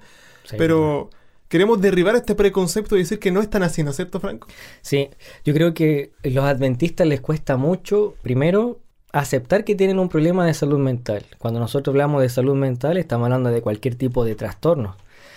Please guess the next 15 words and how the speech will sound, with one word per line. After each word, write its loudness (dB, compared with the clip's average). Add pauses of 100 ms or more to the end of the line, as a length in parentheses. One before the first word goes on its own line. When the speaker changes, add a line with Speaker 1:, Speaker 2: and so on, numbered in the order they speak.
(180)
Speaker 1:
Incluso, 0 (100)
eh, 0
nosotros -2 (200)
camuflamos 2
los 2
diagnósticos, 0
porque 0
obviamente 2
van 2
a 2
haber 4
diagnósticos 0
más -2
importantes, 0 (400)
eh, -2